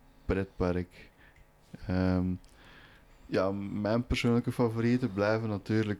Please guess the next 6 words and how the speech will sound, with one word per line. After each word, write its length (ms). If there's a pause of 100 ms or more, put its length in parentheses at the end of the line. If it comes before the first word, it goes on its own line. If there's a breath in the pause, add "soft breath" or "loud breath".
parken 480
als, 560 (140)
eh, 420
Hansa, 500
Tripsdrill, 760
Fantasialand, 1000